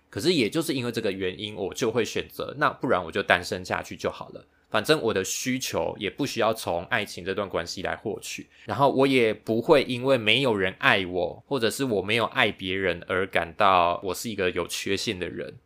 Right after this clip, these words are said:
反正我就渐渐的确定了自己是，其实可以好好的走单身这一条路。那我必须说，就是探索性需求跟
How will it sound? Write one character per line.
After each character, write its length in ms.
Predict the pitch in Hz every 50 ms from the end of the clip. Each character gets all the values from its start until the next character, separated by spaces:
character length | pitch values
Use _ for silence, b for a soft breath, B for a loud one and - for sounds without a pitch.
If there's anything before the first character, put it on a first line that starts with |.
| _ _
反 120 | _ - 92
正 100 | 110 120
我 60 | 101
就 140 | 87 101 101
渐 200 | - - 117 101
渐 120 | 107 110
的 80 | 98 87
确 260 | - - - 104 92
定 180 | - 101 95 87
了 140 | 82 82
自 140 | 82 - 113
己 120 | 90 90 82
是， 220 | - - 82 73 - _
其 180 | - - 107
实 120 | 90 98 92
可 160 | - 98 92
以 120 | 90 85 b b b b
好 160 | - - 98
好 160 | 104 110 101 87
的 120 | 87 90
走 240 | 90 - - 82 82
单 220 | - 90 85 85
身 160 | 85 87 85
这 80 | 90 90
一 80 | 85 87
条 160 | - - - -
路。 200 | - 90 87 - _ _ _ _ _ _ _
那 160 | - 208 220
我 80 | 170 -
必 160 | - 147 139
须 160 | - - 117
说， 360 | 113 - - - 117 104 98 101
就 140 | - 143
是 300 | 151 175 165 156 165 - - _ _ -
探 260 | - 202 165 127 117
索 480 | - - 113 101 95 92 90 87 87
性 320 | - - - - - 139 117
需 240 | - - 117 110 110
求 260 | - - 101 87 85
跟 600 | - - 120 117 113 110 113 113 110 110 113